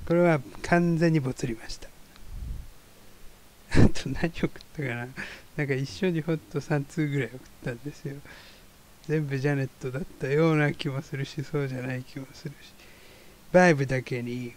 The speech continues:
ウィンウィンって。これごめんなさい、元ネタはあれですよ。バイク川崎バイクっていう芸人の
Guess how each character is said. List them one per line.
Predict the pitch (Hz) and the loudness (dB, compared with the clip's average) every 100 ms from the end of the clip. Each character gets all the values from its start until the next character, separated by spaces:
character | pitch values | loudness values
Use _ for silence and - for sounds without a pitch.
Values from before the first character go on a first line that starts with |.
| - | 0
ウ | |
ィ | 165 143 | 2 2
ン | |
ウ | |
ィ | 120 | -2
ン | 117 | -6
っ | |
て。 | - - - - - - - - - - - - - - - - - - - - - | -12 -18 -20 -20 -20 -20 -20 -20 -20 -20 -20 -20 -20 -20 -20 -20 -20 -20 -20 -20 -6
こ | 156 | -4
れ | 139 | -2
ご | 135 | 0
め | 151 | 0
ん | |
な | 147 | 0
さ | 135 | -4
い、 | |
元 | 127 139 160 | -6 -2 0
ネ | 156 | 0
タ | - 160 | 0 0
は | 156 143 | 0 0
あ | 131 | 0
れ | 139 | -2
で | 139 | -4
す | 139 131 | -4 -6
よ。 | 135 - - | -8 -12 -6
バ | - 151 | 2 2
イ | |
ク | - - | 0 -2
川 | 131 123 | -4 -2
崎 | 139 127 | -6 -6
バ | 131 135 | -2 -2
イ | |
ク | 127 | -4
っ | - | -10
て | - 127 | -10 -8
い | |
う | 127 | -6
芸 | 131 127 | -4 -4
人 | 127 131 | -4 -4
の | 139 | -4